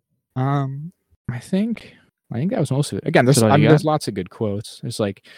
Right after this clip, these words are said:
Speaker 1: um, "We always see it too late. Why do they never tell us that you are poor devils like us, that your mothers are just as anxious as ours, and that we have the same fear of death?"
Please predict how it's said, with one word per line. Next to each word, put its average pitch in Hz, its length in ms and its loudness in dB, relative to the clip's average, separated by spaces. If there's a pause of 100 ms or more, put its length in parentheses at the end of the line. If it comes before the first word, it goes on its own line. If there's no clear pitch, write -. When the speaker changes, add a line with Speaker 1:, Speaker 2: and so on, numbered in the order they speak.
(400)
Speaker 1:
um, 98 500 -8
"We 131 120 6
always 123 260 4
see 120 140 -2
it - 100 -8
too 120 160 -6
late. 95 380 -8
Why 113 120 -2
do 131 80 0
they 131 100 0
never 120 200 -2
tell 113 240 -4
us 110 80 -8
that 98 120 -8
you 110 120 -4
are 107 80 -4
poor 117 220 -6
devils 107 320 -8
like 104 180 -10
us, 101 280 -10
that 101 120 -8
your 110 100 -6
mothers 107 320 -8
are 101 60 -8
just 101 240 -12
as 104 140 -12
anxious 98 340 -12
as 98 140 -10
ours, 95 400 -10
and 104 100 -12
that 101 100 -10
we 98 100 -8
have 98 160 -8
the 98 80 -10
same 95 280 -10
fear 92 220 -8
of 90 120 -16
death?" - 240 -14